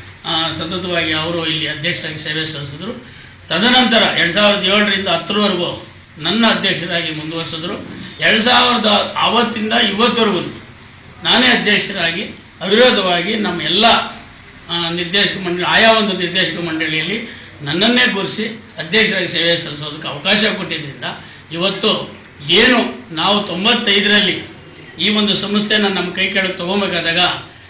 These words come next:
ವಾರ್ಷಿಕ ವ್ಯವಹಾರ ಒಂದು ಐದರಿಂದ ಹತ್ತು ಲಕ್ಷ ಮಾತ್ರ ಇತ್ತು. ಅಂಥ ಒಂದು ಇದರಲ್ಲಿ ಸಂದಿಗ್ಧ ಪರಿಸ್ಥಿತಿಯಲ್ಲಿ ಒಂದು ಕೋಟಿ ಇಪ್ಪತ್ತೇಳು ಲಕ್ಷ ನಿವ್ವಳ ನಷ್ಟದಲ್ಲಿತ್ತು.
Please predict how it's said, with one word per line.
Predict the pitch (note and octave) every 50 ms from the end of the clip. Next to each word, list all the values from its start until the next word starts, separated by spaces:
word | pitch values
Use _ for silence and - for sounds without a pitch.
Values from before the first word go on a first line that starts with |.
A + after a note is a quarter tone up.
| - - - - C#3+
ವಾರ್ಷಿಕ | D#3+ F3+ A#3 B3 - A#3 G#3+ G#3 A3+
ವ್ಯವಹಾರ | G#3+ G3+ G3 F#3+ G3 G3 G3 A3 A3+ G#3+
ಒಂದು | F#3+ F3+ E3+ E3
ಐದರಿಂದ | F3+ G3+ G3+ G#3 G3+ F#3+ G3+
ಹತ್ತು | F3+ D#3 - - G3+
ಲಕ್ಷ | G3+ F#3+ G3 G3 F3+ F3
ಮಾತ್ರ | E3+ E3 E3+ E3+
ಇತ್ತು. | D#3 D3+ D3 - - C#3 - - - - - - - - - - - - - -
ಅಂಥ | - G3+ G#3 G3+ B3
ಒಂದು | B3+ B3 A#3 A3+ G#3+ G#3+
ಇದರಲ್ಲಿ | G#3 G#3+ G3+ G3+ G3+ G3+ G3+ A3+ -
ಸಂದಿಗ್ಧ | - F3+ F3+ G#3 G3+ A#3 A3+ F#3+ A3+
ಪರಿಸ್ಥಿತಿಯಲ್ಲಿ | A3 - G#3 F#3+ F3+ - F#3+ - - - F#3 E3+ E3+ F#3+ - - D#3
ಒಂದು | F3 G3+ G#3+ A#3
ಕೋಟಿ | A3+ A3 G3+ F#3+ G3
ಇಪ್ಪತ್ತೇಳು | F3 - - G3+ F3+ - F#3 - E3+ D#3+ D#3+
ಲಕ್ಷ | D#3+ - - - - - - - - - - - - - - - - -
ನಿವ್ವಳ | F3+ F#3+ A3+ B3+ C4 C4 B3+ A3 G#3
ನಷ್ಟದಲ್ಲಿತ್ತು. | F#3+ F#3 - G#3+ G3+ F#3+ F3+ F3 E3+ D3+ C#3+ -